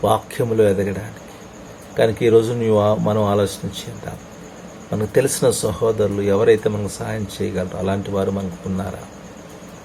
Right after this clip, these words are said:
ఆలోచన చేద్దాం, పరీక్ష చేసుకుందాం, ప్రార్థన చేసుకుందాం. ప్రభా, మీ నామానికి ఎంత వందనాలు. అవును నాయనా, నీవు అనేక మందికి సువార్తను ప్రకటించే విధంగా నడిపించే దేవుడు నాయనా,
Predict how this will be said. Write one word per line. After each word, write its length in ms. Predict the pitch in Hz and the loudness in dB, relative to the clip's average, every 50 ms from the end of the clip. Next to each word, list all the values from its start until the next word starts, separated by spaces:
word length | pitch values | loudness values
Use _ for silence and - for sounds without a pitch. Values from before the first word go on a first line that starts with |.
| - - - - 104 | -18 -12 -6 -4 0
ఆలోచన 320 | 101 98 95 - - - 104 - - | 0 0 0 -2 -4 -8 -10 -10 -8
చేద్దాం, 300 | - 101 92 87 87 98 90 - - | -8 -8 -8 -8 -8 -10 -8 -2 2
పరీక్ష 260 | 123 123 135 - - 117 95 - - | 2 2 2 0 -4 -8 -8 -8 -8
చేసుకుందాం, 360 | 95 92 - - - 104 101 - | -8 -8 -10 -10 -12 -12 -10 -4
ప్రార్థన 260 | - 117 131 143 151 135 - - | -2 2 4 4 4 4 2 -4
చేసుకుందాం. 400 | 110 - - - 113 101 101 101 104 - - - - - - - - - - - | -6 -6 -6 -8 -8 -8 -8 -10 -12 -14 -16 -16 -18 -18 -18 -18 -18 -18 -2 2
ప్రభా, 280 | - 147 156 165 170 170 | 4 6 8 10 8 8
మీ 140 | 160 151 147 | 8 8 6
నామానికి 500 | 139 135 135 135 135 127 120 101 - - 120 | 6 6 6 4 4 2 0 -2 -4 -4 -4
ఎంత 240 | 107 101 - - - | -4 -4 -4 -2 0
వందనాలు. 840 | 110 104 104 104 101 101 101 101 98 95 92 92 - - - - 107 | 2 2 2 2 0 0 0 0 0 0 -2 -4 -6 -8 -6 -2 0
అవును 220 | 107 110 107 104 | 0 0 0 0
నాయనా, 280 | 101 98 98 98 101 - - - - - - - - - - - - - - - - - 117 | 0 0 0 0 -4 -6 -10 -14 -18 -18 -18 -18 -18 -18 -20 -20 -20 -20 -20 -18 -12 -8 -4
నీవు 300 | 113 117 123 127 120 123 | 0 2 4 6 6 6
అనేక 580 | - 113 117 117 120 131 135 131 - - - | 6 4 4 4 4 4 4 0 -2 -2 -2
మందికి 480 | 120 113 110 110 117 117 107 - - 107 | 0 0 0 0 0 -4 -6 -6 -6 -6
సువార్తను 720 | - - - 113 104 107 113 113 - - - - 110 107 | -4 -2 0 2 4 4 4 4 2 -2 -6 -6 -6 -4
ప్రకటించే 720 | 101 - - 107 92 - - - 113 107 101 - - 117 104 | -6 -4 -4 -6 -6 -6 -8 -8 -8 -6 -6 -6 -4 -2 -2
విధంగా 420 | 101 101 95 110 107 107 104 101 | 0 0 2 0 2 2 0 0
నడిపించే 600 | 98 95 92 92 - - 107 104 - - - 104 95 - | 0 0 -2 -4 -6 -6 -8 -8 -8 -8 -8 -8 -4 -4
దేవుడు 300 | 95 90 90 - 101 98 95 95 | -2 -2 -4 -4 -8 -10 -10 -10
నాయనా, 240 | 98 104 101 104 113 | -10 -10 -10 -12 -12